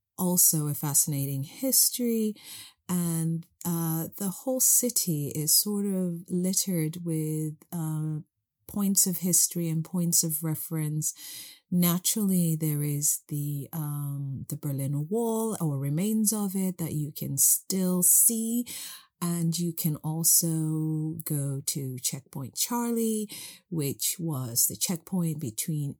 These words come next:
East and West Berlin. My characters managed to spend some time in the former West Berlin in Charlottenburg, but at the same time, Carla Kress does make it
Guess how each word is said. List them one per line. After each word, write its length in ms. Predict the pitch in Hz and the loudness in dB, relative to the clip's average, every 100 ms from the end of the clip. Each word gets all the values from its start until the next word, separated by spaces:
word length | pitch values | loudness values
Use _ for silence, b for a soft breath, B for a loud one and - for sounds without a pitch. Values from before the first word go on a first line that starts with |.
| _ - | _ -2
East 480 | 196 190 - - - | 2 4 4 4 2
and 400 | 160 147 143 143 | -2 0 -2 -4
West 360 | 135 120 - - | -2 0 0 -2
Berlin. 760 | 139 147 185 233 226 220 220 B B B B - | -4 0 0 0 0 0 -2 B B B B -2
My 280 | 175 175 175 | 0 2 0
characters 840 | - 190 175 175 170 - 151 - | -2 0 2 2 0 0 0 0
managed 640 | 165 156 156 147 - - - | 0 -2 -2 -2 -4 -2 -2
to 160 | 165 143 | 0 2
spend 380 | - - 160 160 | 0 0 -2 0
some 240 | - 151 | 0 0
time 320 | - 165 151 | -2 -2 -2
in 140 | 143 135 | -2 -4
the 60 | |
former 680 | 127 - 160 147 139 131 120 | -4 -4 -4 -4 -4 -4 -6
West 640 | - 151 143 - - - - | -8 -4 0 4 4 2 0
Berlin 600 | 247 240 233 220 214 208 B B B B - | 0 2 2 2 0 -2 B B B B -4
in 500 | 170 151 147 147 143 | 0 2 2 0 0
Charlottenburg, 1200 | - 147 143 214 247 247 226 240 226 220 214 - | -2 0 0 0 2 0 2 0 2 0 -2 -4
but 160 | 170 156 | -4 -4
at 180 | - - | -6 -2
the 100 | - | 2
same 420 | - 170 170 175 | 4 4 2 0
time, 640 | - 175 165 160 160 165 - B - | 0 -2 0 0 0 -2 -4 B -16
Carla 320 | - 170 165 160 | -4 0 0 0
Kress 500 | - 180 151 156 - | -4 -4 2 2 2
does 300 | 151 156 - | 2 0 2
make 360 | 165 160 - | 0 0 -2
it 340 | 165 151 - | -2 -2 -2